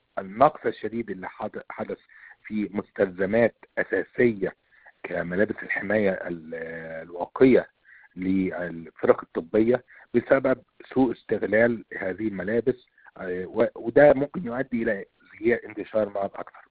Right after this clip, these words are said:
فبالتالي أنا كشخص عادي ممكن أكون عندي مخزون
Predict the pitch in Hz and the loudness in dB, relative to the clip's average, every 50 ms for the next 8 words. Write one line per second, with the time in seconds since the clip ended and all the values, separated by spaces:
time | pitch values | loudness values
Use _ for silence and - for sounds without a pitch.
0 | _ - - 107 - 120 - - 131 131 131 127 - 123 127 131 120 110 107 - | _ -8 -8 -2 -2 -2 -2 2 4 4 4 4 4 2 2 2 2 0 0 -4
1 | - 101 - 120 120 - - _ _ _ - - - - - - - 98 104 113 | -10 -8 -4 -6 -6 -6 -8 _ _ _ -20 -20 -20 -20 -18 -12 -8 0 2 4
2 | 123 127 123 120 117 117 104 113 113 - 107 104 98 - 127 123 117 110 117 120 | 4 4 2 -2 -8 -6 -6 -8 -10 -8 -8 -10 -8 -8 -6 -4 -2 -2 -4 -4
3 | 117 113 110 107 101 - 101 95 120 131 131 120 101 87 | -4 -4 -4 -4 -4 -4 -10 -2 0 2 2 2 0 -2